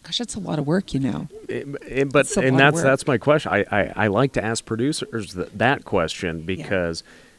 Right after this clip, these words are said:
Speaker 2: for so long we've been beating that drum that we,
Speaker 1: Mm-hmm.
Speaker 2: consumers need to know, know where their food comes from. Are producers ready to step up to the plate and, and be ready to t-, actually tell that story if they wanna showcase it? And, and I'm not saying that's the golden ticket,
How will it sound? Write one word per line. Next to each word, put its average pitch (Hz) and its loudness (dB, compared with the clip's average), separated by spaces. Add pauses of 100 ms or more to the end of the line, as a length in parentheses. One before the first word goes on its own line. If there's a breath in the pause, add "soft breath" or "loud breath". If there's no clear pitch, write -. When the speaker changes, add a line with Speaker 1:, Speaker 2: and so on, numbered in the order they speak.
(680 soft breath)
Speaker 2:
for - -6
so 123 4
long 131 2
we've 98 2
been 95 0
beating 104 -2
that 90 -2
drum 110 2
that 82 -2
we, 98 -2
Speaker 1:
Mm-hmm. 143 -8 (180)
Speaker 2:
consumers 117 0
need 110 0
to 107 4
know, 110 0
know 101 2
where 107 4
their 90 2
food - -2
comes 113 0
from. 85 -4
Are 95 -6
producers 104 -4
ready 95 -2
to 85 -8
step - -2
up 92 -2
to 92 -12
the 87 -8
plate 101 0
and, 80 -4 (300 soft breath)
and 95 -8
be 95 0
ready 104 2
to 90 -6
t-, - -12
actually 101 -4
tell 95 -4
that 95 -2
story 101 0
if - -6
they 101 0
wanna 90 -2
showcase 110 -2
it? - -4 (360 loud breath)
And, 131 2
and 123 4
I'm 120 4
not 127 4
saying 117 0
that's 92 2
the 104 0
golden 101 2
ticket, 151 2